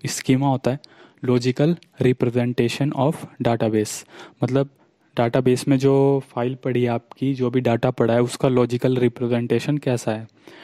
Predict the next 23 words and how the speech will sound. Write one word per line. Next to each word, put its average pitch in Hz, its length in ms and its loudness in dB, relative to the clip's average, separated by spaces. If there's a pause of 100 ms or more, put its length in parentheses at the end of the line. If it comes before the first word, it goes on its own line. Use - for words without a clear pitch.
(160)
ठीक 139 140 0
है। 131 100 0 (380)
तो - 180 -16 (420)
पहली 127 180 2
बात 135 240 0
तो 139 100 2
जो 135 140 2
डेटा 123 340 0
पड़ा 120 220 2
है 117 60 0
वो 123 140 0
आपका 123 360 0
एक्चुअल 131 360 -2
हार्ड 117 240 -2
ड्राइव 120 340 0 (260)
या 123 140 2
सर्वर 120 360 0
पे 117 140 0
स्टोर 110 280 -2
करते 110 300 -6
हैं, 107 200 -4
ठीक 127 140 0
है। 117 120 -2